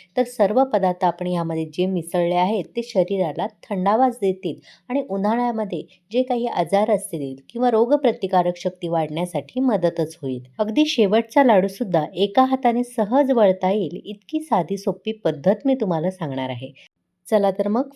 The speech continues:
फार वेळ न घालवता लगेचच पाहूया उन्हाळ्यात उद्भवणारी डोकेदुखी, मायग्रेन, हाडांचे दुखणे किंवा थकवा घालवण्यासाठी पौष्टिक असे शरीराला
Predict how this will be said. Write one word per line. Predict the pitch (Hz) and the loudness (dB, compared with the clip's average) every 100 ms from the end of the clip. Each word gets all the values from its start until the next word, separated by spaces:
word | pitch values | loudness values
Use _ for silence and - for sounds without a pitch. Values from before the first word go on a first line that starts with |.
| - | 2
फार | 247 277 349 | 4 4 4
वेळ | 302 254 233 | 6 6 4
न | 220 | 2
घालवता | 214 214 208 180 | 2 2 2 0
लगेचच | 180 196 190 254 294 277 - | 4 4 6 4 4 0 0
पाहूया | 170 196 156 - _ _ - | -2 -2 -4 -6 _ _ -8
उन्हाळ्यात | 202 208 240 233 165 160 | -2 2 4 2 0 -4
उद्भवणारी | 185 180 175 214 208 185 196 | -4 -2 2 2 2 0 -2
डोकेदुखी, | 175 170 165 208 190 185 170 165 | 0 -2 2 0 0 -4 -4 -4
मायग्रेन, | 175 165 160 185 180 160 175 190 | -2 -2 0 0 0 -2 -4 0
हाडांचे | 208 262 269 277 | 2 2 2 0
दुखणे | 202 185 202 185 151 - | 0 -2 -2 -4 -4 -4
किंवा | 285 302 | -2 -2
थकवा | - 185 - 254 | -4 -4 2 2
घालवण्यासाठी | 262 226 185 175 185 190 240 214 156 - - _ - | 4 2 4 2 0 0 -2 -2 -8 -8 -20 _ -2
पौष्टिक | 220 214 - 320 302 | 0 0 -6 -4 0
असे | 208 196 196 139 | 0 0 -4 -6
शरीराला | - 220 220 254 226 | -4 0 2 4 4